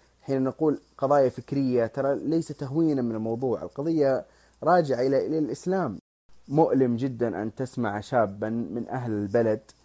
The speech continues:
يقول إن رأي الرسول صلى الله عليه وسلم عندهم مثل رأي الغزالي، ليس ملزما باتباعه، فضلا عن الذين تجاوزوا هذه المرحلة وباتوا يستهزئون استهزاء صريحا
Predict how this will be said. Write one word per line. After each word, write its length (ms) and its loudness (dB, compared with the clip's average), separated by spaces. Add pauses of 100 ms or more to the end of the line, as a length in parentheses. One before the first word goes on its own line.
(400)
يقول 600 2
إن 280 -4
رأي 320 0
الرسول 500 -6
صلى 120 -6
الله 120 -6
عليه 100 -4
وسلم 120 -4
عندهم 460 -4
مثل 180 -6
رأي 260 -2
الغزالي، 480 0
ليس 240 -2
ملزما 400 -4
باتباعه، 640 -10 (880)
فضلا 380 4
عن 120 -2
الذين 360 -2
تجاوزوا 580 2
هذه 260 0
المرحلة 500 -4
وباتوا 400 -2
يستهزئون 580 -6
استهزاء 640 -6
صريحا 580 -4